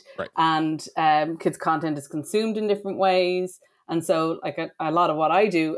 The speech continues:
Speaker 2: um, you know, and a lot of what we chat about and what we've chatted about over the years is trying to track at least some sort, sort of the story, in,
Speaker 1: Right.
Speaker 2: some, some sort of story within kids, which is,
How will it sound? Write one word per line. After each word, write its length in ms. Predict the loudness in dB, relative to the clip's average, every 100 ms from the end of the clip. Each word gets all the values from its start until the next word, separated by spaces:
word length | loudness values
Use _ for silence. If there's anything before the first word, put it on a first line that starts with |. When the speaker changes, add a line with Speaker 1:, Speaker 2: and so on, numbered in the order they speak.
| -4
Speaker 2:
um, 540 | -4 -2 -2 -4 -8 -2
you 160 | 0
know, 200 | 2 0
and 260 | -2 -2 -2
a 80 | 0
lot 160 | 0
of 60 | 0
what 160 | -2
we 160 | -2 -4
chat 260 | -2 -2 0
about 300 | -2 -2 -4
and 80 |
what 120 | -8 -6
we've 160 | -8
chatted 240 | -4 -4 -2
about 200 | -4 -4
over 160 | -6
the 80 | 0
years 260 | 2 2 -2
is 100 | -10
trying 300 | -4 -4 -4
to 80 |
track 300 | -6 -4 -4 _ _ -4
at 80 | 0
least 260 | 0 0
some 220 | 2 2
sort, 340 | 0 -2 -4 -6
sort 320 | -4 -4 -4
of 140 | -8
the 60 | -10
story, 360 | -10 -6 -4 -4
in, 200 | -8 -12 -10
Speaker 1:
Right. 100 | -4
Speaker 2:
some, 220 | -4 -4
some 160 | -6 -4
sort 160 | -4
of 80 | -6
story 320 | -6 -6 -6
within 300 | -8 -10 -10
kids, 380 | -8 -10 -10 -14 _ _ _ _
which 180 | -6 -2
is, 280 | -2 -4